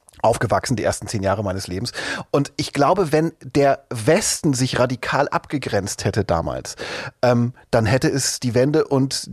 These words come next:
die Wiedervereinigung entweder gar nicht oder auf eine ganz andere Art und Weise oder viel später gegeben. Ich weiß es nicht. Klar finde ich aber auch so grundsätzlich, wenn man so F-, Vereine wie die fifa oder die uefa anguckt, ähm,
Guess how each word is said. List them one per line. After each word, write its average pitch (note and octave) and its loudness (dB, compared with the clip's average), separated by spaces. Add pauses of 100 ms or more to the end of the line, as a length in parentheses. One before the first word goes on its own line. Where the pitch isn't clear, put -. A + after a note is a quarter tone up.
(100)
die A#2+ -2
Wiedervereinigung C3+ 2
entweder B2 2
gar G#2+ 4
nicht E3+ 0
oder B2+ 4
auf B2 0
eine B2+ 0
ganz B2 0
andere D3+ 2
Art C#3 2
und C3 2
Weise C3 4
oder A#2+ 2
viel C3+ -2
später D#3+ 0
gegeben. C#3+ 0
Ich - -4
weiß C3+ 4
es D#3 -6
nicht. D#3 -2 (880)
Klar D#3+ 4
finde F#3+ 0
ich - -6 (120)
aber D3+ 2
auch - 4
so E3+ 2
grundsätzlich, D#3+ 0 (100)
wenn D3 2
man D3+ 4
so D3 0
F-, - -6 (580)
Vereine D#3+ 2
wie D#3 -2
die D3+ -2
fifa F3 2
oder C#3+ 4
die C#3+ -2 (340)
uefa D#3 0
anguckt, D3 -2 (320)
ähm, C#3 4